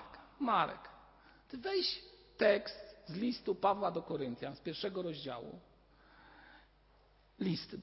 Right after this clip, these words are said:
e, czy wiersz dwuna-, e, rozdział dwunasty, trzynasty i czternasty, módl się i czytaj". I nic więcej nie powiedział. "Módl się i czytaj", nie, przepraszam, dodał jedno zda-, jeszcze słowo,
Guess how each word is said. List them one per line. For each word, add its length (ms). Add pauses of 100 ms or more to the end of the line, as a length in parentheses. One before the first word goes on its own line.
e, 200
czy 140
wiersz 280
dwuna-, 320
e, 260
rozdział 320
dwunasty, 560
trzynasty 520
i 60
czternasty, 600 (400)
módl 400
się 320 (320)
i 100
czytaj". 360 (680)
I 60
nic 160
więcej 260
nie 120
powiedział. 400 (640)
"Módl 320
się 160
i 120
czytaj", 440
nie, 140
przepraszam, 460
dodał 220
jedno 180
zda-, 200
jeszcze 240
słowo, 300